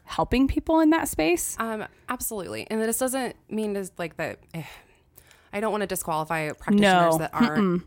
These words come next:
Speaker 2: that aren't parents themselves, because I think they can bring a lot to the table and a lot to the conversation.
Speaker 1: Hundred percent agree. I just had the, I, it was almost a limiting belief that I had. But having gone through, like, a few things in pregnancy, like the,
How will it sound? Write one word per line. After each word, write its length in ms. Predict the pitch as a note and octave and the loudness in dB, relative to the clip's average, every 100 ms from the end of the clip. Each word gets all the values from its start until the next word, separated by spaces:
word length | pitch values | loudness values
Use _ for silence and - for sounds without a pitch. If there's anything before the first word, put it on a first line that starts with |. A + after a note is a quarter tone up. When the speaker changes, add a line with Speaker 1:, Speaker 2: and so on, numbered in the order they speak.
| _ F3+ | _ -10
Speaker 2:
that 100 | - | -8
aren't 180 | D#3+ - | -8 -8
parents 300 | E3 D3+ C#3+ | -8 -8 -8
themselves, 440 | D3+ - C#3 D3+ | -8 -8 -8 -12
because 200 | - D3+ | -12 -12
I 20 | D3+ | -10
think 140 | D3+ | -10
they 80 | D3 | -12
can 160 | D3+ C#3+ | -10 -10
bring 160 | C#3+ | -8
a 60 | C#3+ | -10
lot 160 | - | -12
to 80 | - | -12
the 80 | - | -18
table 300 | - D#3+ D#3+ | -16 -12 -10
and 100 | D#3+ | -10
a 20 | |
lot 160 | - - | -12 -14
to 60 | E3+ | -16
the 60 | |
conversation. 240 | E3 D#3 - | -14 -6 0
Speaker 1:
Hundred 280 | G#3+ G3 G3 | 2 2 2
percent 340 | F#3+ - F3 | 0 2 0
agree. 400 | E3+ F3 F3+ F3 | 0 0 0 2
I 200 | G3+ A#3 | 4 4
just 180 | C4+ - | 4 2
had 340 | G#3+ G#3 G3+ | 2 0 -4
the, 300 | G#3 G3 F#3+ - | 0 2 2 0
I, 140 | - - | 0 4
it 60 | |
was 120 | A#3+ C4+ | 4 6
almost 240 | C#4 B3+ | 4 4
a 60 | G3 | 2
limiting 480 | G3+ G3 F#3+ F#3 F3+ | 2 2 2 2 0
belief 400 | E3 E3 F#3 - | -2 -2 -2 0
that 140 | B3 | 2
I 140 | C#4+ | 2
had. 420 | C#4 C#4+ D4+ D#4+ - - - - - - | 2 4 4 2 -4 -16 -20 -20 -8 0
But 120 | G#3+ | 4
having 300 | A#3 A3+ G3 | 4 4 4
gone 280 | F3 E3 F#3 | 2 0 0
through, 160 | A3 | 0
like, 140 | G#3+ G3+ | 0 -2
a 60 | |
few 240 | F3+ G#3 F#3+ | -4 -2 -2
things 460 | G3 F#3+ - F3+ F3+ | 0 0 2 0 0
in 160 | F3+ | -2
pregnancy, 840 | - F#3+ F3+ G#3 A3 A#3+ B3 C4+ | -2 -2 2 2 2 2 4 4
like 320 | G#3 F#3 F3+ - | 2 0 -2 -6
the, 260 | A3+ G3+ | -4 -4